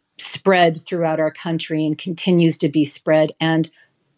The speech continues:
so many people really don't have any defenses from it. But people who read books, people who understand history,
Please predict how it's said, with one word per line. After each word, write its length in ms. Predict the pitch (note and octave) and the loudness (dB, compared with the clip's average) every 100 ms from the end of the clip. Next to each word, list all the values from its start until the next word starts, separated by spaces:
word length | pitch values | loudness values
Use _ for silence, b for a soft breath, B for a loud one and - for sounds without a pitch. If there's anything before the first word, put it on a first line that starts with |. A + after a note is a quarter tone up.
| _ | _
so 300 | - - G#3+ | -6 2 4
many 240 | G#3+ G3+ E3+ | 4 2 0
people 440 | - F3 E3+ D#3+ | 0 -2 0 -2
really 300 | D#3 E3+ F3 | 0 0 0
don't 380 | D3 E3 D#3+ - | 2 2 0 -2
have 320 | E3+ D#3 D#3 | -2 0 0
any 200 | D#3+ D#3+ | 0 0
defenses 1000 | C#3+ D#3+ D#3 - D3 C#3+ D3 C#3 D3 - - b b b | 0 -2 -2 -2 -2 -2 -4 -2 -4 -8 -20 b b b
from 240 | A3+ G3 | 0 2
it. 260 | C3 - - _ b b | 0 -4 -16 _ b b
But 180 | - | -2
people 300 | - A#3 A3 | 0 0 2
who 160 | G3+ G#3 | 2 2
read 260 | F#3 F3+ - | 2 0 2
books, 500 | G3 D4 - - - b b - | 0 0 -4 -16 -20 b b -4
people 300 | G3 G3 E3+ | -2 0 2
who 160 | E3+ | 2
understand 560 | E3 D#3 - E3+ D3 D3 | 2 0 -4 -4 -2 0
history, 760 | A#3 - - B3 A#3+ A#3+ A#3+ | 0 0 -4 0 0 0 -4